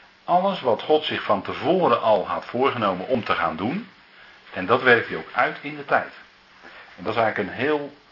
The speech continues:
belangrijk begrip bij Paulus. Het voornemen van God, hè. Want er staat hier even zo in een, bijna in een tussenzinnetje, die volgens of in overeenstemming met zijn voornemen geroepenen zijn.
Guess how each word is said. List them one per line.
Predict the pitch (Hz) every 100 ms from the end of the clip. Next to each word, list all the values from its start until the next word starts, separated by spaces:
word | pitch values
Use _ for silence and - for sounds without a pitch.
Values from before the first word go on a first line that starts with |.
| _ _
belangrijk | - 98 123 127 117 113 -
begrip | 101 110 120 -
bij | 98 95
Paulus. | 92 135 90 - - - - - - -
Het | - -
voornemen | - 143 147 123 113 104
van | 98
God, | 92 120 -
hè. | 113 - - - - -
Want | 95
er | 87
staat | - 92
hier | 104 101 92 - _ _ _ _ - -
even | 110 110 98
zo | 104 101
in | 104 92
een, | 95 -
bijna | 104 110 156
in | 143 123
een | 107
tussenzinnetje, | 151 147 107 90 82 - - - - - -
die | - 110 104 -
volgens | - 151 160 110 135 - -
of | 107 101 -
in | 101 101
overeenstemming | 107 98 104 104 - 90 85
met | 98 143 - - - _
zijn | - 101 85 82 -
voornemen | - 123 160 175 165 160 156 165 - - -
geroepenen | - 139 170 117 90
zijn. | 85 76 64